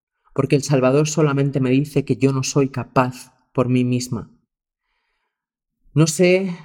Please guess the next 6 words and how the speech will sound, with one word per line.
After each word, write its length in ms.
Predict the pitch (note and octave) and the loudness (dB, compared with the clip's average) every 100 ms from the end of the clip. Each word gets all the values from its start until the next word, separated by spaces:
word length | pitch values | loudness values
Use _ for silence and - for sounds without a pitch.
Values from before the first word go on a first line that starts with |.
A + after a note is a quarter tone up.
| - _ _ | -20 _ _
hasta 260 | - C#3+ D3+ | -10 -2 0
qué 140 | E3+ | 0
punto 840 | D#3+ E3+ E3+ D#3+ D3+ A#2+ B2 - _ _ _ _ | 0 0 0 0 0 -4 -6 -18 _ _ _ _
te 100 | - | -4
puede 800 | C#3+ D3+ D3 D#3 D3+ - - _ _ | 0 2 4 2 0 -6 -20 _ _
servir 580 | - - C3+ C#3 F#3 | -6 -2 0 2 2